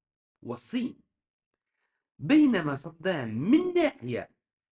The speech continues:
ليس له شعبية، خاصة في الأوساط الشيعية، وإثر الأحداث التي وقعت باجتياح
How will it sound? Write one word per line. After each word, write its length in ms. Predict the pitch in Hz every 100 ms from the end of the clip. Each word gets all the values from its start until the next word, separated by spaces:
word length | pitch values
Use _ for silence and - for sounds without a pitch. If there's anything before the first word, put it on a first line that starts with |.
| -
ليس 500 | 117 202 233 156 -
له 380 | 131 127 123 127
شعبية، 640 | - 123 107 143 127 113
خاصة 880 | 101 - 214 233 226 185 165 143 120
في 60 | 117
الأوساط 480 | - 113 101 107
الشيعية، 680 | - - 214 233 262 285 294 _ _ _ _ _ _ _
وإثر 720 | 113 139 143 254 254 147 120 - _ _ _ _ _ _ _ _ _ _ _ _ -
الأحداث 800 | 135 - - - 127 185 156 127 _ -
التي 460 | 123 123 117 117 120
وقعت 520 | 147 170 127 104 107 _ 95
باجتياح 800 | 113 - - 135 139 117 -